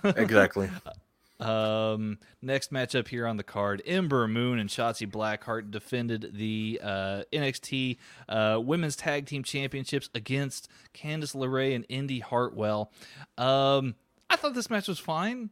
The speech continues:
Speaker 1: I, I, I mean, I, I thought it was, I thought it was solid. Um, no-, nothing t-, too much bothered me about it. Uh, so, so yeah, I mean, w-, what did you think, man?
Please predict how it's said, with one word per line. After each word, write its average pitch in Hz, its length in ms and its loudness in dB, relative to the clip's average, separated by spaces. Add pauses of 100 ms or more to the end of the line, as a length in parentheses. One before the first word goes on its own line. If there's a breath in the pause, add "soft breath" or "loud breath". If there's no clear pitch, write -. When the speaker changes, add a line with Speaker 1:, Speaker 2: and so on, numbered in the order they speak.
(260)
Speaker 1:
I, 190 80 -4
I, - 180 -14 (160)
I 165 40 -2
mean, 165 220 0
I, 147 180 -6
I 160 120 -8
thought 180 180 -4
it 175 60 -2
was, 165 260 -2
I - 340 -8
thought 190 140 -4
it - 20 -2
was 143 200 -4 (120)
solid. 170 640 2 (420 soft breath)
Um, 110 640 4 (340)
no-, 135 320 0
nothing 135 460 -4 (340)
t-, - 80 -12 (400)
too 196 260 -4
much 185 300 -2
bothered 131 360 2
me 123 180 -2
about 131 280 -2
it. 240 160 -4 (260)
Uh, 160 200 -16 (260)
so, - 160 -16 (340)
so - 160 -16
yeah, 240 320 -12
I 110 100 -10
mean, 107 260 -6 (120)
w-, 147 220 -18
what 170 140 -2
did 185 60 -4
you 269 100 0
think, 104 240 -4
man? 104 200 -4